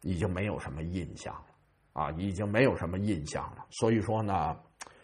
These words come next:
现在能把这口气提起来是不容易的啊，这是一个。另外呢，那增加防卫费用，这个怎么办呢？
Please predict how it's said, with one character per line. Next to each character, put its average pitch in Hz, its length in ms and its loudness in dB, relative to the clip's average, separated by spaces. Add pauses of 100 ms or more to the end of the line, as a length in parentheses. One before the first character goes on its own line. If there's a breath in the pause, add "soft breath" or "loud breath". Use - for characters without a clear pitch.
(200 soft breath)
现 120 220 6
在 85 480 4
能 123 200 4
把 98 140 8
这 131 100 8
口 92 220 4
气 120 300 4
提 110 260 4
起 117 160 0
来 64 160 -2
是 - 100 -6
不 90 160 0
容 80 280 -2
易 107 160 2
的 - 160 -8
啊， - 180 -4 (340)
这 123 140 10
是 101 140 4
一 90 80 2
个。 95 200 2 (440 soft breath)
另 190 120 12
外 190 140 12
呢， 170 140 12
那 160 160 12
增 196 200 4
加 196 220 12
防 156 220 12
卫 185 160 10
费 165 360 12
用， 120 300 8
这 202 220 12
个 123 80 10
怎 95 120 6
么 87 120 2
办 107 200 8
呢？ 95 160 2